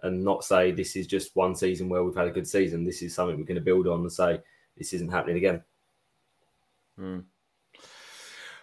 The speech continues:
Speaker 2: Yeah, uh, I must admit, uh, uh, the, the, the last ten, fifteen minutes, the City fans were quite unpleasant. And, uh, yeah, they, they,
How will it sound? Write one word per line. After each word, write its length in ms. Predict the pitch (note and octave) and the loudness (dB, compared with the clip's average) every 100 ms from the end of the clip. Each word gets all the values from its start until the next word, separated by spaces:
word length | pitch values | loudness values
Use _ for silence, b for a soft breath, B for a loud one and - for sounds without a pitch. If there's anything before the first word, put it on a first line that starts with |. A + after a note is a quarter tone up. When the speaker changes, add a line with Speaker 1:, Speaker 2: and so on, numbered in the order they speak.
| B B _ _ _ | B B _ _ _
Speaker 2:
Yeah, 160 | F3+ F3 | 8 10
uh, 300 | F3 E3+ E3 | 12 12 12
I 80 | D3 | 10
must 180 | E3 D#3 | 8 6
admit, 220 | D3+ D3+ | 6 8
uh, 240 | C#3 C#3 | 6 6
uh, 20 | C#3 | 4
the, 240 | C#3+ C#3 C3 | 4 4 6
the, 220 | C#3 B2+ | 2 2
the 60 | C#3 | 2
last 340 | C#3 D3 C#3 | 2 2 0
ten, 200 | - D3 | 0 -2
fifteen 400 | B2+ C3+ - C3 | 0 -4 0 0
minutes, 560 | A#2+ A#2 A#2 - - - | 2 2 0 -6 -10 -12
the 80 | - | -12
City 280 | G2+ A#2 A2 | -8 -6 -4
fans 280 | A2 G#2+ F#2+ | -4 -4 0
were 320 | G#2 G2+ - - | 2 2 -2 -6
quite 240 | A2+ G#2+ | -4 -2
unpleasant. 640 | G#2+ F#2+ A2 G2+ G2 F#2 - | -4 -6 -4 -4 -4 -8 -8
And, 720 | F2+ G2 F#2+ F#2+ F#2 F2 A2 | -8 -6 -4 -4 -6 -8 -10
uh, 460 | - F#2+ F#2+ F#2 F#2+ | -10 -8 -6 -4 -6
yeah, 280 | - G#2+ F#2 - | -6 -4 -4 -4
they, 120 | C3+ | -4
they, 380 | - C#3+ A#2+ | -2 -6 -6